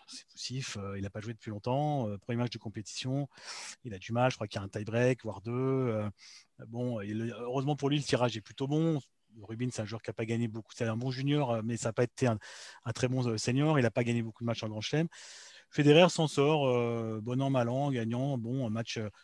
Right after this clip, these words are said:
trois sept, mais accroché. On se dit, bon, bah, c'est pas e-, extraordinaire.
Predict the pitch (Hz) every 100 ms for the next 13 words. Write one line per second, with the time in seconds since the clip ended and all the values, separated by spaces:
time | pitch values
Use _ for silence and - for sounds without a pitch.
0 | - - 110 147 147 135 117 110 120 -
1 | 147 156 139 113 - _ _ _ _ 123
2 | 113 139 131 110 - _ - - 101 117
3 | 104 98 92 101 98 - 117 107 110 131
4 | 147 123 98